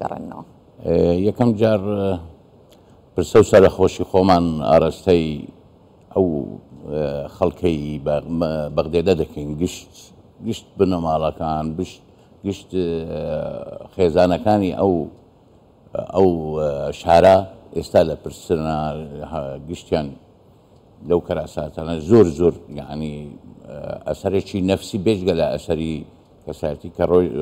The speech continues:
Speaker 2: ڕۆیشتینە لە دەستیان، ئە، بەڵام کەراساتێکی دەزێنە کە زۆر تەسیری نەفسی دەکاتن لە-، لەسەر دەرونی ئەو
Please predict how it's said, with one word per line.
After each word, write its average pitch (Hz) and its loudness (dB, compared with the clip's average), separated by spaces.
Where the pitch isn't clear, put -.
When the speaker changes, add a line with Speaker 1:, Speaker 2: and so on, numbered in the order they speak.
Speaker 2:
ڕۆیشتینە 82 -8
لە 78 -8
دەستیان، 82 -8
ئە، 76 -10
بەڵام 90 2
کەراساتێکی 98 -4
دەزێنە 110 0
کە 92 0
زۆر 104 6
تەسیری 98 -4
نەفسی 90 -2
دەکاتن 73 -2
لە-، 76 -10
لەسەر 80 -6
دەرونی 85 0
ئەو 76 -2